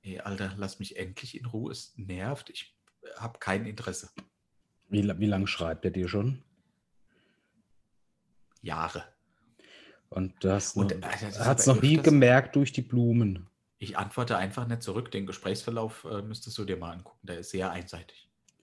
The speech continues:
Speaker 2: Ja, das ist da die Frage, weil ich glaub, dann würd's es jetzt nicht mehr besser machen, wenn du was antwortest. Ich,
Speaker 1: Mhm.
Speaker 2: äh, würd ihn auf Blockieren stellen.
Speaker 1: Wow, okay, das ist krass.
Speaker 2: Die, die andere Option ist,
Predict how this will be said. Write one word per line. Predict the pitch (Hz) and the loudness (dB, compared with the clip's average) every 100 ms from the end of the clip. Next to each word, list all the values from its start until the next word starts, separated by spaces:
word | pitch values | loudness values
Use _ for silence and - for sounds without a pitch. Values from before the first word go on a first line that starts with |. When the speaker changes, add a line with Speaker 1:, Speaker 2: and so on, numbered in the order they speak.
| _ - - - _ _ _ _ _ _ - | _ -20 -20 -20 _ _ _ _ _ _ -12
Speaker 2:
Ja, | - | -10
das | - - - | -8 -4 -2
ist | - - | -4 -4
da | 101 | -4
die | 101 | -2
Frage, | - 117 123 | 2 2 6
weil | 117 110 | 6 6
ich | - | 2
glaub, | 104 113 - | 2 2 4
dann | 104 110 139 - - | 4 6 4 0 -10
würd's | - - 107 - | -10 -8 -2 0
es | - - | 0 2
jetzt | 104 127 - 123 | 2 2 2 2
nicht | 117 - | 0 2
mehr | 117 | 2
besser | 113 107 107 | 2 4 4
machen, | 107 113 | 4 2
wenn | 107 | 2
du | 104 | 0
was | 104 - | 0 -2
antwortest. | 110 117 127 127 190 - - - _ _ _ _ _ _ - | -4 0 0 4 2 0 -8 -16 _ _ _ _ _ _ -6
Ich, | 113 | -4
Speaker 1:
Mhm. | 139 | -4
Speaker 2:
äh, | 95 | -4
würd | 107 107 | -4 0
ihn | 104 | 2
auf | 101 - | 0 0
Blockieren | - 107 - 131 151 | 0 0 4 6 6
stellen. | 180 - 147 156 208 240 - _ _ _ _ _ - | 6 4 6 8 8 6 2 _ _ _ _ _ -10
Speaker 1:
Wow, | 92 123 120 | 6 8 8
okay, | 82 92 92 | 4 -2 -4
das | 82 | -6
ist | 98 - | -10 -6
krass. | 85 107 | 2 4
Speaker 2:
Die, | 104 98 | 4 2
die | 104 | 2
andere | 95 120 131 | 6 8 8
Option | 139 127 - 135 143 143 | 6 4 8 10 12 10
ist, | 151 - - | 8 4 -4